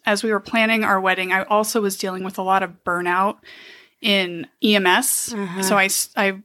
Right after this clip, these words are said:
Speaker 1: I've been an E M T for, like, twelve years. So at that point, I was working, like, eighty hours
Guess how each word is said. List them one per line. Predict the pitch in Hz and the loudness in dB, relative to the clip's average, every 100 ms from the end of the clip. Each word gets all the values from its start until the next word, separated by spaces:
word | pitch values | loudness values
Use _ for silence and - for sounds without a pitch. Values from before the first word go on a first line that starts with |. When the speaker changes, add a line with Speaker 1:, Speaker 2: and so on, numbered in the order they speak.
| - | -4
Speaker 1:
I've | 208 | 0
been | 220 | 0
an | 202 | 0
E | 190 | -2
M | 185 185 | -4 -6
T | - 190 | -8 -10
for, | - 180 165 - - | -8 -8 -8 -10 -18
like, | 202 - | -16 -12
twelve | - 208 185 170 | -6 -2 -2 -4
years. | 170 240 262 - - - - - _ | -4 -4 -4 -12 -20 -20 -20 -20 _
So | - 226 | 0 2
at | 214 | 4
that | 262 254 | 2 0
point, | - 214 208 185 - | 0 2 2 2 -2
I | 202 | -2
was | 202 202 | 0 -2
working, | 202 180 202 196 | -4 -8 -8 -6
like, | 185 170 - - - - - _ _ _ - | -4 -4 -6 -8 -8 -12 -18 _ _ _ -4
eighty | 208 214 214 | -2 0 2
hours | 202 208 214 | 2 2 -2